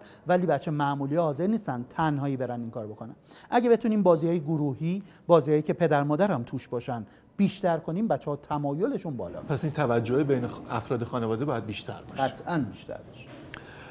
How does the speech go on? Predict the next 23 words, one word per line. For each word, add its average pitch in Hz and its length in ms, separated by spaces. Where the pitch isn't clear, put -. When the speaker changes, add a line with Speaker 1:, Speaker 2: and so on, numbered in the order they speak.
Speaker 2:
اه، 123 340
آقای 147 280
دکتر 143 280
سوال 147 420
کردن 135 920
و 113 240
گفتن 127 560
که 135 500
چطوری 156 340
می‌شه 160 200
با 120 120
یه 123 100
آدم 120 280
پرتوقع 120 800
که 120 160
رابطهٔ 113 460
فامیلی 117 420
نزدیکی 113 580
با 110 120
ما 107 140
داره 110 340
کنار 104 340
بیایم؟ - 260